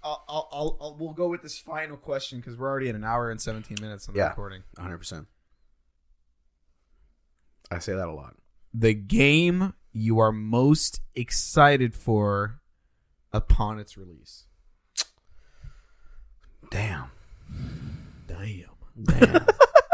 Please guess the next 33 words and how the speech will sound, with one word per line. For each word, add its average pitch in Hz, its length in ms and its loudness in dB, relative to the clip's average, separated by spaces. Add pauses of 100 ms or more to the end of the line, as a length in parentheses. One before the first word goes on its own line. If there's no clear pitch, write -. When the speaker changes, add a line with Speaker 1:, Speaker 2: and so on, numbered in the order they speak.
(380)
Speaker 2:
That 101 200 0
is 95 220 -6
a, 110 420 -12 (120)
a 90 60 -8
weighted 95 400 -8
question - 460 -8
for - 140 -20
sure. 104 300 -12
Speaker 1:
That 127 100 -8
is 127 140 0
a 107 80 -4
weighted 107 760 -2
fucking 98 400 -10
question. - 400 -14
Speaker 2:
Um, 101 600 -10 (1800)
I - 140 -12
don't - 160 -10
know, 101 220 -12
man. 87 240 -14
As 90 180 -16
an 92 80 -16
adult, 101 380 -10
I 92 120 -8
find 101 360 -12
less 95 200 -10
and - 120 -16
less 90 200 -12
time 87 460 -14 (480)
to - 100 -20
fucking - 380 -12
game. 85 380 -16 (840)
'Cause - 160 -14 (100)
I, 107 300 -4